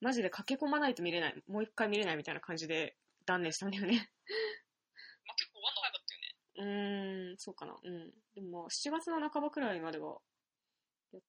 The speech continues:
Speaker 1: てたから。
Speaker 2: 七月の半ば、二週間くらいじゃん、だって。
Speaker 1: う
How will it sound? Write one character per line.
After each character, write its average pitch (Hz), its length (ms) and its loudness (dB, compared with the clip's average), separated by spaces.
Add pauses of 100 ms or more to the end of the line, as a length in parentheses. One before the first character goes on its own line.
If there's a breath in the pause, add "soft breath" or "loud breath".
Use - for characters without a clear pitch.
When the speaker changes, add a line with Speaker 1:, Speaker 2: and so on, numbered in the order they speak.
Speaker 1:
て 190 100 -8
た 170 100 -16
か - 100 -14
ら。 - 180 -12 (2000)
Speaker 2:
七 - 140 -2
月 - 140 -16
の - 60 -20
半 - 200 -16
ば、 - 80 -14
二 - 100 -18
週 - 180 2
間 247 140 -14
く 240 80 -20
ら 190 60 -6
い 170 40 -4
じ - 60 -6
ゃ - 40 -20
ん、 - 20 -20
だ - 60 -20
っ - 20 -20
て。 - 60 -20 (840)
Speaker 1:
う 196 40 -12